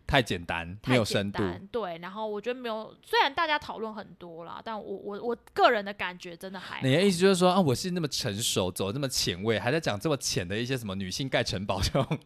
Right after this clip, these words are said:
Speaker 1: <laughs> 象征意义的东西已经不够了。他最好是开一个城堡变成民宿，让大家进去赚大钱，是不是？
Speaker 2: 没有，我觉得，我觉得，我觉得再深一点是，我会想要看的是去探讨他那个魔法的背后。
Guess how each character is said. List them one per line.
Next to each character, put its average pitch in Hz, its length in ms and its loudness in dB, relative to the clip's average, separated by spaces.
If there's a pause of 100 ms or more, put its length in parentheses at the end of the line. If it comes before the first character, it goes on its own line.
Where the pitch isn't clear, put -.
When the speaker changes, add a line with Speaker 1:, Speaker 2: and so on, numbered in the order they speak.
Speaker 1:
<laughs> - 340 -8
象 160 220 4
征 147 140 4
意 170 80 -2
义 - 20 0
的 143 60 2
东 143 120 0
西 156 60 -2
已 139 60 -4
经 139 100 -4
不 - 240 -12 (100)
够 95 240 2
了。 101 80 -4
他 175 80 4
最 202 140 4
好 139 60 2
是 175 80 -2
开 147 180 4
一 - 20 2
个 131 80 -2
城 104 280 -2
堡 95 140 0
变 156 160 2
成 117 200 0 (180)
民 127 240 0
宿， 156 320 6
让 160 180 6
大 - 100 2
家 147 140 6
进 143 160 -4
去 135 100 -2
赚 139 240 -6
大 120 240 0
钱， - 260 -10 (200)
是 - 60 -14
不 - 60 -14
是？ 466 80 -16 (100)
Speaker 2:
没 - 80 -2 (140)
有， 415 60 4
我 285 60 8
觉 - 120 -6
得， 349 100 2
我 381 80 6
觉 480 120 2
得， 523 180 6
我 294 100 8
觉 392 80 2
得 466 120 4
再 466 180 6
深 349 320 0
一 392 80 -2
点 247 220 -2
是， 311 180 -6
我 262 300 0
会 415 160 2
想 214 180 -2
要 233 60 2
看 285 240 2
的 240 80 -2
是 311 120 -4
去 294 80 -4
探 247 280 -2
讨 165 160 -12
他 208 120 -8
那 226 80 -8
个 214 120 -8
魔 175 240 -10
法 160 180 -10
的 - 160 -16
背 - 220 -6
后。 - 360 -12